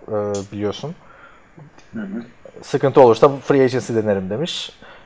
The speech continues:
Speaker 1: Yani Melvin Gordon da bence çok şey, e, yani etrafındaki diğer karşılaştırdığı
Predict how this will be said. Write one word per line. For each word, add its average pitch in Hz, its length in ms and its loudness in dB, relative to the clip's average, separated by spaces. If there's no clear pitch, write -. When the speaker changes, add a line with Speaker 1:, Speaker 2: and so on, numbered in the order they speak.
Speaker 1:
Yani 127 560 4
Melvin 160 340 10
Gordon 160 360 10
da 156 120 10
bence 147 480 8
çok - 260 4
şey, 113 260 4
e, 104 300 -4
yani 110 200 8
etrafındaki 151 680 8
diğer 143 260 12
karşılaştırdığı 143 720 6